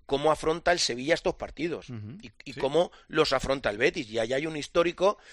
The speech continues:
Speaker 1: que no se puede olvidar y, y yo creo que eso es algo que tiene el Sevilla en, en su A D N, en su genética, en su forma de entender, en su histórico, y que va a estar también en el partido. Entonces yo creo que eso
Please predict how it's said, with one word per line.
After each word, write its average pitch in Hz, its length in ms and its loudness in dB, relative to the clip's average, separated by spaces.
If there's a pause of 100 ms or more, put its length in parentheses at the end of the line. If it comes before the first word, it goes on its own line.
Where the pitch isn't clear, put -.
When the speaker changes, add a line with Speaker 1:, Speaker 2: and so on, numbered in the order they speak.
(140)
Speaker 1:
que 110 120 -8
no 117 80 -8
se 139 140 -2
puede 139 200 4
olvidar 113 380 0
y, 123 260 -10
y 127 80 -18
yo 120 160 -2
creo 135 140 -2
que 147 60 -4
eso 151 180 2
es 180 180 2 (960)
algo 123 300 4
que 175 100 -2
tiene 151 240 -4
el 127 60 -6
Sevilla 160 500 -2 (460)
en, 107 260 -8
en 104 180 -14
su 104 220 -8
A 101 80 -4
D 135 140 6
N, 175 120 0
en 175 80 -2
su - 140 -6
genética, 156 560 -2
en 160 80 -4
su - 160 -10
forma 117 340 -8
de 113 100 -4
entender, 127 440 -2
en 151 80 -4
su - 140 -10
histórico, 165 520 0 (380)
y 147 140 -8
que 117 160 -2
va 117 80 -2
a 120 40 0
estar 160 300 2
también 107 320 -8
en 104 140 -10
el 101 60 -10
partido. 92 460 -12 (140)
Entonces 90 260 -14
yo 101 120 -10
creo 123 200 0
que 113 120 -6
eso 143 320 4